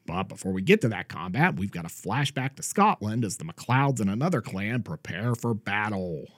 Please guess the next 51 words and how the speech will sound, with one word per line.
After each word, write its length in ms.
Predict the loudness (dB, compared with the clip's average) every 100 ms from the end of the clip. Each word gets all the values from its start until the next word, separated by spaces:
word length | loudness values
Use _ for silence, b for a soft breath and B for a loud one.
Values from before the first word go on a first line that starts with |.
| _ 0
Back 240 | 6 6
in 80 | 6
the 60 |
present, 380 | 4 -2 -4 -4
MacLeod 360 | -4 -4 -4 -4
heads 180 | -4 -6
for 80 | -8
the 80 |
parking 380 | -2 2 4 4
garage 440 | 2 0 0 -2 -2
where 140 | -6
he 160 | -4 0
meets 300 | 0 0 0
another 340 | 0 0 0
immortal. 600 | 2 2 2 -2 -4 -12 _ 6
This 200 | 6 8
was 160 | 6
not 300 | 6 4 2
the 60 | 0
Garden's 340 | -2 0 -2
parking 420 | 2 4 4 4
garage, 400 | 0 0 -4 -4
but 100 | -6
instead 260 | -6 0 0
a 40 |
car 240 | 2 2 2
park 260 | 2 0
in 120 | 0 4
England 360 | 4 4 0
they 100 | -2
sealed 340 | -2 -2 -2 0
off. 480 | -2 -4 -6 -14 -20 _
The 60 | 0
film 280 | 6 10 8
regularly 540 | 8 6 6 0 -2
cut 220 | -2 -2 0
back 240 | 0 2
and 120 | 2
forth 300 | 4 4 4
between 260 | -2 -4 -2
actual 320 | -2 -2 -2
footage 340 | -2 -2 -2 -4
of 140 | -4
New 120 | -2
York 220 | 0 0
City 520 | 2 6 8 6 4 4
and 220 | 4 4
events 320 | 2 0 -2
filmed 280 | -2 0 0
on 200 | 0 0
sets. 640 | 0 0 -2 -6 -8 -10